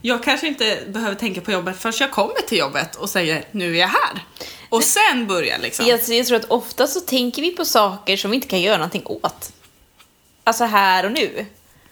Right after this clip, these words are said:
Speaker 2: Men att lämna det till då det behöver, alltså var sak har sin tid. Men det är väldigt svårt, för man vill, jag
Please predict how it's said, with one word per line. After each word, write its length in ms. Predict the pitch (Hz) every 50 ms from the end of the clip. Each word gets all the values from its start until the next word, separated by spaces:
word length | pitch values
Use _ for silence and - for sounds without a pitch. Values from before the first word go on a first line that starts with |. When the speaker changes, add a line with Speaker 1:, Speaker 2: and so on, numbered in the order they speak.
| _ _ _ _ -
Speaker 2:
Men 220 | 202 233 233 226
att 180 | 226 226 226 214
lämna 580 | 220 220 233 220 202 202 202 214 247 330 339
det 520 | 247 196 196 190 185 180 180 180 180 185 - - - - _ - - _ _ _ _ - - - _
till 280 | - - 233 220 220 185
då 120 | 196 196
det 100 | 180 196
behöver, 500 | 180 190 202 226 320 339 311 247 196 -
alltså 200 | - 220 - 247
var 320 | 226 226 269 262 254 247 247
sak 360 | - 233 196 190 190 - -
har 100 | 202 196
sin 300 | - - 196 175 180 180
tid. 480 | - - 339 220 - - - - 226 220 - _ _ _ _ _ _ _ _ _ _ _
Men 160 | - 214 220
det 60 | 208 233
är 40 |
väldigt 360 | 214 220 254 247 233 220 220 -
svårt, 280 | - - 247 220 208
för 120 | - 226 208
man 200 | 202 202 202 196
vill, 260 | 208 208 208 190 -
jag 540 | - 185 220 269 294 294 285 269 254 208